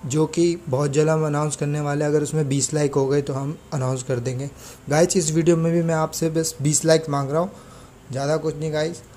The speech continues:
आप जो है, बीस like दे दीजिए गाइस, और इसे मैं रख देता हूँ। बाकी videos आपके लिए आती रहेंगी इसी तरह की। हमारे channel को subscribe कर लीजिए guys। फ़िलहाल के लिए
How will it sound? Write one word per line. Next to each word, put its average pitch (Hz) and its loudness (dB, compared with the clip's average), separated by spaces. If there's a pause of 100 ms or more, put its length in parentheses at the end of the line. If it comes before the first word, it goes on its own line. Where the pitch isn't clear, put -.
आप 143 -4
जो 147 2
है, 151 0 (100)
बीस 139 -2
like 143 -2
दे 127 -2
दीजिए 139 -2
गाइस, 147 -2 (680)
और 151 0 (1700)
इसे 156 4
मैं 147 2
रख 131 -2
देता 131 0
हूँ। 165 0 (520)
बाकी 131 -4
videos 131 -2
आपके 131 -4
लिए 170 -4 (400)
आती 131 2
रहेंगी 135 2
इसी 127 0
तरह 131 -2
की। 143 -4 (120)
हमारे 127 -2
channel 131 -2
को 139 -2
subscribe 127 -4
कर 139 -4
लीजिए 143 0
guys। 165 -4 (480)
फ़िलहाल 139 2
के 139 -2
लिए 156 2